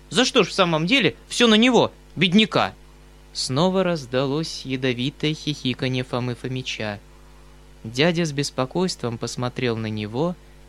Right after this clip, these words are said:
и приметно сконфузился. «Нет, я, видишь, Фома, все про журналы», проговорил он с смущением, желая как-нибудь поправиться. «Ты, брат Фома, совершенно был прав,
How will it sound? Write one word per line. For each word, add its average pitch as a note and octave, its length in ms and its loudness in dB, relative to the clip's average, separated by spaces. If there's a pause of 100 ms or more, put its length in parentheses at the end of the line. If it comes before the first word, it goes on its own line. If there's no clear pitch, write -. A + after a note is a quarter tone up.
и B2+ 80 -2
приметно A#2 720 -6
сконфузился. A2+ 1120 -8 (1300)
«Нет, A#2 300 0 (400)
я, A2 180 -4
видишь, D#3 280 -2
Фома, D3+ 280 2 (160)
все C#3+ 260 0 (100)
про D#3 120 2
журналы», D#3 640 4 (260)
проговорил B2 540 2
он G#2+ 100 -4
с - 60 -8
смущением, D3+ 720 -2 (160)
желая B2 340 0
как-нибудь A#2 520 -6
поправиться. G#2 800 -8 (500)
«Ты, D3+ 100 2
брат D3+ 220 2
Фома, C3 260 2
совершенно D3+ 500 2
был C#3 160 2
прав, F3+ 300 2